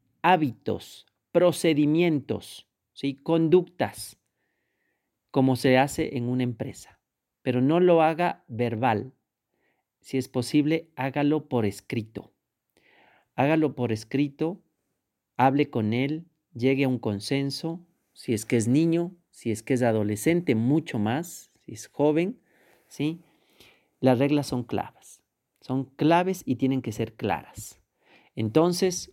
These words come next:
usted se sienta con él y va a definir algunos elementos que,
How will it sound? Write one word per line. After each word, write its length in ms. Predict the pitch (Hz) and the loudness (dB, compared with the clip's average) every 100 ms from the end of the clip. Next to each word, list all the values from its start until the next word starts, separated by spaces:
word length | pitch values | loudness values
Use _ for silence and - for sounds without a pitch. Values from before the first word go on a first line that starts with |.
| - | -16
usted 220 | 127 123 | -8 -4
se 140 | 120 | -4
sienta 340 | 117 131 123 127 | -2 -2 -2 -2
con 200 | 127 131 | 0 2
él 280 | 156 175 - _ _ _ _ _ - | 2 -2 -8 _ _ _ _ _ -4
y 160 | 123 | -2
va 480 | 117 131 135 147 - _ _ _ | 2 2 2 0 -4 _ _ _
a 320 | 113 110 104 104 | -4 -2 -2 -2
definir 560 | 104 160 - 139 147 | -2 -2 0 0 2
algunos 380 | 139 113 131 135 | 2 0 -2 -2
elementos 580 | 123 107 107 123 135 120 | -2 -2 -2 -4 -8 -12
que, 300 | - 101 82 | -10 -10 -10